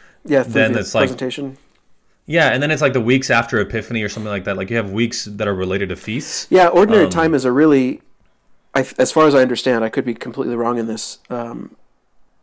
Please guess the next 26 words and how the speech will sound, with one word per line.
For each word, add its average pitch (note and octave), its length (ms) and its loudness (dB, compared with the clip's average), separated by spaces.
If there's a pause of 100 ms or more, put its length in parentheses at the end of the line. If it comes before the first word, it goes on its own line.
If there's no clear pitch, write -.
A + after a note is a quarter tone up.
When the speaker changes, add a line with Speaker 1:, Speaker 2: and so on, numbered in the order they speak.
(440)
Speaker 1:
th-, C#3 120 -14 (180)
thinking E3 360 2
of B2 260 0
ordinary C#3 380 2
time A2+ 240 -6
is A2 160 -8
rather B2+ 280 0
new. A#2 460 -6 (460)
Like, B2+ 160 -2
it C3+ 40 4
was B2+ 100 2
always C#3+ 240 6
Speaker 2:
Yeah, - 40 -8
Speaker 1:
the D3 60 -2
Speaker 2:
I C#3 100 -2
Speaker 1:
Sundays C#3+ 300 4
after C3+ 220 -2
Pentecost. A#2+ 720 -6 (380)
It C3+ 40 -8
was B2 100 -4
always C3 220 2
the A#2+ 160 -8
Speaker 2:
Right. A#2 80 4
Speaker 1:
Sundays A#2 180 -2
after A#2 220 -6
Epiphany. A#2 460 -12